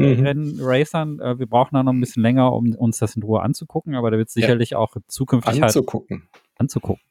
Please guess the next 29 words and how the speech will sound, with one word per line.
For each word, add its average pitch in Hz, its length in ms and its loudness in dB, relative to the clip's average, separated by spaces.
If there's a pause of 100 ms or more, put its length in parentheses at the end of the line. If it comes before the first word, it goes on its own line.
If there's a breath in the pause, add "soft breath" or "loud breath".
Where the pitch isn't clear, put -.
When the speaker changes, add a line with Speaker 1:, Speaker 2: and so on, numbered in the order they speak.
(440)
Speaker 1:
Um 107 160 -6
die 101 120 -2
sexy - 440 0
Kurven 123 520 2
dieser 98 380 -2
Autos 92 420 0
anzugucken. - 800 -8
Speaker 2:
Das 127 140 2
ist 113 80 0
richtig. - 380 -2
Äh, 110 180 -2
es - 180 -10
ist, 175 180 -6
äh, 151 100 2
ja, 143 260 2
Gran 135 480 -2
Turismo 123 320 -4
sieben 135 260 -4
ist 131 160 -8
ja 151 80 2
tatsächlich 131 480 -2
leicht 110 320 2
pornografisch, 127 600 2
was 101 120 -2
die 101 120 -6
Darstellung 101 500 2
der 98 100 -4
Autos 110 260 -4
betrifft. - 400 -6